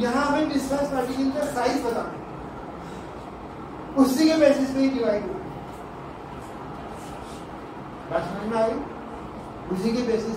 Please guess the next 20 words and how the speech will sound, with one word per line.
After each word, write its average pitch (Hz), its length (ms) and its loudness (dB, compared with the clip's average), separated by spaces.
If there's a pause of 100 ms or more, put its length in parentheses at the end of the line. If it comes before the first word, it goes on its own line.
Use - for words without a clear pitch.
पे 247 60 -4
ही 254 120 0 (100)
डिवाइड 214 320 2 (640)
होंगे। 233 320 6 (460)
तो 285 80 6 (240)
डिस्पर्शन 240 600 4 (140)
जिसे 254 220 2
कहते 233 340 2
हैं, 226 80 2 (680)
वो, 294 140 10 (500)
वो 262 80 4 (100)
पार्टिकल्स 254 640 2
हैं 262 180 0 (440)
जिनका 254 300 2 (120)
जो 285 80 6 (160)
साइज 254 360 4
है, 160 120 2 (2000)
size 214 360 2 (100)
of - 100 6 (600)
किसका? 254 320 0